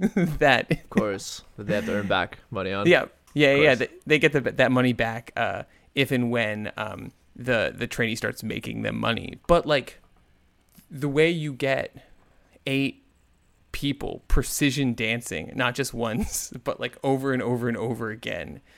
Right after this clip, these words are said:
Speaker 1: for every single one of their songs and for all the live performances and on all the talk shows is y-, y-, dance lessons <laughs> for years and years and years of, like, dance lessons and singing lessons and interview lessons. And so really there is this, like,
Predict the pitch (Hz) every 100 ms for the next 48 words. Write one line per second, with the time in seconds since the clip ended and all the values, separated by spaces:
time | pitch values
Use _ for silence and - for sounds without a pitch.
0 | - - - 143 - 139 139 143 147 123
1 | 117 117 123 117 110 117 113 - 117 -
2 | 120 120 - 123 127 127 117 120 113 -
3 | 113 - 120 107 117 - - - - -
4 | - 117 127 131 131 131 127 - 120 -
5 | - - - - - - - - - 147
6 | 123 - _ _ - _ - - - 139
7 | - 117 170 262 120 - - - - -
8 | - - 165 160 - 165 156 170 196 214
9 | 185 185 143 151 165 156 143 131 160 151
10 | 131 123 120 - 131 139 - - - -
11 | 123 123 131 143 - - - 104 127 120
12 | - - - - 156 165 156 135 123 80
13 | 62 - - 120 127 143 131 180 208 117
14 | 120 120 120 120 - 107